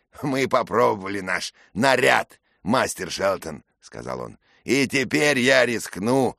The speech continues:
Где вам будет угодно моей бедной, спрятанной под ним шкурой?»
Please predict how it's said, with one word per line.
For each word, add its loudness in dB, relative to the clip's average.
Где 2
вам 2
будет -2
угодно 0
моей 0
бедной, 0
спрятанной 2
под -2
ним -2
шкурой?» -6